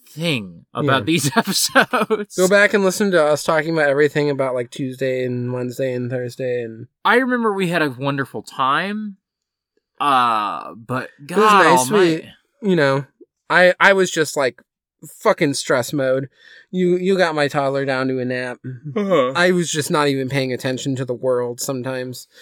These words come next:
Speaker 2: Um, and then I was like, "I'm taking my lunch," and we, we
Speaker 1: Yeah.
Speaker 2: sat and we watched an episode.
Speaker 1: Yeah. But yeah, I just don't,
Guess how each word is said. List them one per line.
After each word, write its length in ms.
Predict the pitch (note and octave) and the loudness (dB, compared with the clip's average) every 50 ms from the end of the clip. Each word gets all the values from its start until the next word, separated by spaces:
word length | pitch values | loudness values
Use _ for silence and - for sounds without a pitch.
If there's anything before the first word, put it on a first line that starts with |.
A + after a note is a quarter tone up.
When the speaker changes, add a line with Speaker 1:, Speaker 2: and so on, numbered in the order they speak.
| - - - - - - | -20 -20 -18 -18 -12 -4
Speaker 2:
Um, 340 | F3+ D#3 C#3+ C3+ C3 C3 C3 | -2 -2 0 0 -2 -2 -2
and 80 | C#3 | -2
then 80 | C#3 C#3 | -2 -2
I 60 | C3+ | -2
was 120 | C3+ C3 C3+ | -2 0 0
like, 180 | C3 B2+ B2 | 0 0 2
"I'm 120 | C3 C3+ D3 | 0 0 0
taking 260 | - D#3+ D3+ E3 D3+ | 0 -2 -2 0 0
my 120 | C#3+ C#3 | 0 0
lunch," 360 | C#3 C3+ C3+ B2+ A2 - - | 0 0 -2 -4 -6 -6 -6
and 100 | A#2+ A2+ | -6 -6
we, 180 | A2+ A2 G#2+ A2 - _ _ - | -6 -6 -10 -12 -16 _ _ -20
we 220 | F3+ E3+ D3 D#3 D#3 _ _ _ _ _ _ _ _ _ _ - | -16 -16 -16 -16 -18 _ _ _ _ _ _ _ _ _ _ -12
Speaker 1:
Yeah. 240 | C#3 C3+ B2+ A#2 G2 | -6 -2 -2 -2 0
Speaker 2:
sat 180 | G2 C#3+ B2+ A#2 | 0 0 0 0
and 80 | A#2 | -2
we 80 | A#2+ A#2+ | -4 -4
watched 300 | A2+ A2 G#2 - - - | -6 -6 -6 -8 -12 -18
an 60 | - _ | -20 _
episode. 320 | - C3 C3+ D3+ - - - _ _ _ _ _ _ _ | -20 -20 -20 -20 -20 -20 -20 _ _ _ _ _ _ _
Speaker 1:
Yeah. 240 | - D3 C#3 G#2+ - - - _ - C#3 D#3 D3 - - _ _ _ - D#3 | -4 -2 0 0 -2 -4 -10 _ -18 -18 -16 -16 -20 -20 _ _ _ -14 -8
But 160 | F#3 F3 - | -8 -8 -4
yeah, 240 | F3+ G#3+ A3 F#3+ D3 | -2 0 0 0 0
I 140 | C#3 F#3 A3+ | -2 -2 -2
just 300 | A#3+ C#4 B3+ - - - | 0 0 -2 -2 -4 -4
don't, 320 | F3+ D#3+ D3+ C3 - - | -6 -6 -6 -8 -10 -14